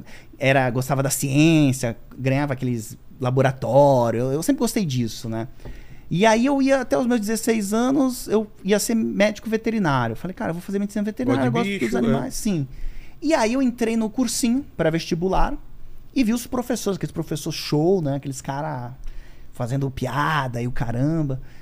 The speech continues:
Speaker 1: E eu falei, "Pô", que... e eu me, me comunicava muito bem. Sabe aquele trabalho de apresentação na sala
Speaker 2: Você
Speaker 1: de
Speaker 2: que
Speaker 1: aula?
Speaker 2: ia na frente.
Speaker 1: Eu era o cara, meu. Eu apavorava, assim.
Speaker 2: Sim.
Speaker 1: Tipo, eu explicava tudo, dava aula mesmo, adorava fazer isso.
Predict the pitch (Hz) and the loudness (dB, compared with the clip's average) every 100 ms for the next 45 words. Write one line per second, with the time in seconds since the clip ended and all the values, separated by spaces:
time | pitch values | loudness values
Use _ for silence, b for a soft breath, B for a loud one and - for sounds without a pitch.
0 | b b 147 156 160 160 - - 202 - | b b -2 0 -4 -10 -10 -10 -10 -10
1 | - 165 208 208 - 160 165 185 170 151 | -2 2 4 2 -2 -2 0 0 0 0
2 | 208 226 185 170 156 202 - 277 220 - | 2 2 0 0 0 0 2 0 -2 -2
3 | 156 143 143 139 131 123 131 139 123 127 | 0 4 4 4 2 2 2 2 2 2
4 | 127 117 135 127 120 - 113 117 135 160 | 0 0 2 2 2 0 0 4 6 8
5 | 135 120 123 120 113 180 285 - - 143 | 8 4 -2 0 2 2 2 2 4 4
6 | 135 123 113 110 107 120 170 180 185 254 | 6 4 4 2 2 2 2 0 0 2
7 | 240 151 123 120 - 120 104 - 101 123 | 2 0 -2 -4 -6 -8 -8 -8 -8 -4
8 | 139 180 135 160 160 - 139 156 127 143 | -6 -6 -8 -8 -8 -4 0 2 2 0
9 | 247 220 226 196 160 135 139 208 220 202 | 0 0 2 4 4 2 4 6 6 4
10 | 156 147 139 123 104 - | 0 0 0 -2 -4 -8